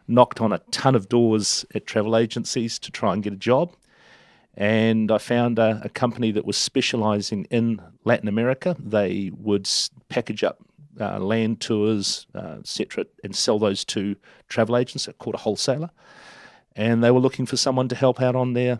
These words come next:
um, Latin American desk. And because I could speak the language and I was full of fire and pretty much thought I could take on the world and do it, they, um, they gave me a, a shot. And for that, I'll be forever grateful. And that sort of set me off. And so I've worked for,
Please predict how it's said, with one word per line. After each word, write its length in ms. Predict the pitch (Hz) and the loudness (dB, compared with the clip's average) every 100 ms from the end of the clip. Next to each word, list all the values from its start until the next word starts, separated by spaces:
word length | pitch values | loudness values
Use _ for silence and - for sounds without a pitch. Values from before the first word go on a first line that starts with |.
| - - | -6 -6
um, 340 | 117 120 117 | -4 -4 -2
Latin 220 | - 127 | 0 0
American 340 | 123 151 165 170 | 2 0 -2 -2
desk. 400 | 87 - - - | -4 -4 -12 -12
And 400 | - 110 110 104 - | -4 -2 0 -2 -6
because 320 | 107 - - | -10 -6 -4
I 60 | |
could 220 | 110 - 98 | -4 -6 -12
speak 400 | - - - 123 | -10 -6 -4 -4
the 80 | - | -2
language 400 | 117 135 139 135 | -2 -2 -2 -2
and 200 | 110 95 - _ _ _ _ _ _ - | -4 -4 -10 _ _ _ _ _ _ -4
I 80 | |
was 180 | 104 104 | -2 -2
full 260 | - - 127 | -4 -2 0
of 80 | 101 | 2
fire 380 | 123 120 120 104 | 4 6 6 2
and 180 | 104 104 _ - _ - | 0 -4 _ -20 _ -4
pretty 160 | 131 | -2
much 180 | 110 - | -2 -2
thought 140 | 143 | -2
I 60 | 117 | -2
could 220 | - 104 | -2 -6
take 240 | - 120 117 | -2 -2 0
on 100 | 113 | -2
the 60 | 104 | 2
world 320 | 127 151 123 | 4 2 0
and 160 | 104 | -2
do 160 | 107 147 | 0 0
it, 120 | 185 - | 0 -4
they, 320 | 117 120 120 | -4 -2 0
um, 260 | 123 127 127 | -2 -4 -4
they 100 | - | -4
gave 180 | - 135 | 0 0
me 120 | 131 | 2
a, 180 | 127 127 | -2 -2
a 40 | - | -4
shot. 300 | - 180 - - | -2 -2 -6 -10
And 280 | 107 110 110 | -6 -4 -4
for 140 | - 113 | -2 2
that, 200 | 139 131 | 2 2
I'll 80 | |
be 240 | 110 120 120 | 0 2 0
forever 380 | 123 135 143 123 | 2 6 6 4
grateful. 380 | 143 156 - 110 | 0 -2 0 0
And 200 | 104 104 - | 0 0 2
that 200 | 113 - | 0 0
sort 180 | 135 | -4
of 80 | 117 | -2
set 200 | - - | -2 -2
me 80 | 113 | 0
off. 180 | 135 - | 0 -2
And 80 | - | -2
so 300 | 113 107 104 | 2 4 2
I've 120 | 98 | 2
worked 240 | 110 - | 2 0
for, 140 | - | -4